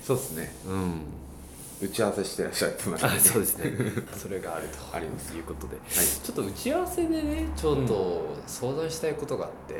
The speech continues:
Speaker 1: ええ。
Speaker 2: あのー、まあ、なんだろう。ちょっと、ちょっとそれ言い過ぎって思ったら、
Speaker 1: うん。
Speaker 2: ちょっと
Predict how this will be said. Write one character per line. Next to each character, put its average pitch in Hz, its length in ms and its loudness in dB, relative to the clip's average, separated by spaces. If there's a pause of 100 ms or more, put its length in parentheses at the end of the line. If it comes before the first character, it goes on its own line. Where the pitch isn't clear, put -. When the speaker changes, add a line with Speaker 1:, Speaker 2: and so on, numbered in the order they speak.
(140)
Speaker 1:
え 104 260 6
え。 - 20 -6 (720)
Speaker 2:
あ 104 140 -4
の 98 340 -4 (1400)
ー、 - 20 -10
ま 131 100 -2 (580)
あ、 92 40 -8
な 104 60 -4
ん 123 80 -4
だ 113 80 -2
ろ - 60 -4
う。 - 20 -10 (180)
ち - 80 -6
ょ 151 40 -4
っ - 40 -12
と、 80 180 0 (1160)
ち 269 80 0
ょ - 20 2
っ 269 60 0
と - 40 -2
そ 190 140 0
れ 190 60 6
言 180 100 4
い 180 60 2
過 185 100 -2
ぎ 185 120 -2
っ - 20 -6
て - 420 0
思 101 120 -2
っ 101 40 -4 (120)
た 82 100 0
ら、 85 300 2
Speaker 1:
う 135 40 0
ん。 139 260 4
Speaker 2:
ち - 60 -12 (160)
ょ - 20 -10
っ 87 40 -10
と - 60 -12